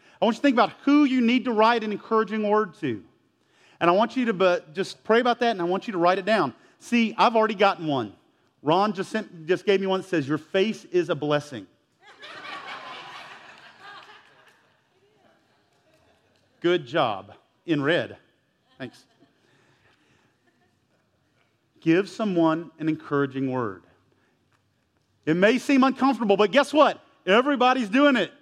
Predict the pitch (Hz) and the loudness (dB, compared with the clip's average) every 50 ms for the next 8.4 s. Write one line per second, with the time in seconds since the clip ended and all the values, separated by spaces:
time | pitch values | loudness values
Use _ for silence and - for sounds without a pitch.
0 | _ 160 147 208 277 262 247 277 262 254 269 240 240 - 220 226 196 147 - 160 | _ -6 -2 0 0 2 2 2 2 2 2 0 0 0 0 0 0 0 -2 -2
1 | 143 - - 120 95 80 _ _ _ _ _ _ _ _ _ _ _ _ _ _ | -4 -4 -6 -14 -16 -16 _ _ _ _ _ _ _ _ _ _ _ _ _ _
2 | - 180 190 190 - 233 220 226 240 - - 254 240 226 214 180 175 208 - - | 0 0 2 2 2 2 2 2 2 2 2 2 2 2 0 -2 -4 -4 -2 -2
3 | 175 139 113 98 87 - _ _ _ _ _ _ _ _ _ _ _ _ _ _ | -2 -2 -2 -4 -10 -16 _ _ _ _ _ _ _ _ _ _ _ _ _ _
4 | _ _ _ _ _ _ - - _ _ _ 135 143 165 185 208 247 269 262 - | _ _ _ _ _ _ -20 -20 _ _ _ 0 2 2 4 2 2 -2 -4 -6
5 | 214 233 247 - - - 220 214 226 190 208 247 220 190 180 180 170 170 170 170 | -6 -6 -6 -6 -2 0 0 0 0 -2 -4 -4 -2 0 0 0 0 -2 -2 -4
6 | 180 151 - _ _ _ - 180 - - - 196 185 180 160 139 120 101 92 95 | -8 -10 -14 _ _ _ -20 -18 -10 -4 -2 -2 -2 -2 -2 -4 -4 -6 -10 -14
7 | _ _ _ _ _ _ _ _ _ _ _ _ _ - - - - - 185 185 | _ _ _ _ _ _ _ _ _ _ _ _ _ -20 -18 -12 -2 0 0 0
8 | 196 180 170 214 190 151 117 92 | 0 0 -4 -4 -2 -2 -4 -6